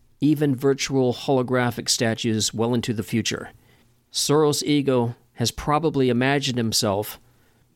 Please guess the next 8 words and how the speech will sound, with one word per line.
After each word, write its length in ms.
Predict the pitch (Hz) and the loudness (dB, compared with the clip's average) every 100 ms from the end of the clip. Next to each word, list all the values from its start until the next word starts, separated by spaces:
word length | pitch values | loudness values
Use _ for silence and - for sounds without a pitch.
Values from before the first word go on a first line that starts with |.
| 104 | -4
being 360 | 117 139 135 127 | 0 2 2 0
honored 580 | - 135 151 123 110 113 - _ _ - | 0 0 2 0 0 -4 -8 _ _ -8
decades 560 | 107 147 147 123 117 123 | -2 -2 0 -2 0 0
and 80 | 120 | 0
even 240 | 120 113 | 0 0
centuries 800 | - 160 156 - 110 113 - - _ _ | 0 0 -2 -4 -2 -2 -4 -6 _ _
from 200 | - 110 | -6 -2
now 360 | 104 95 98 | -2 -2 -4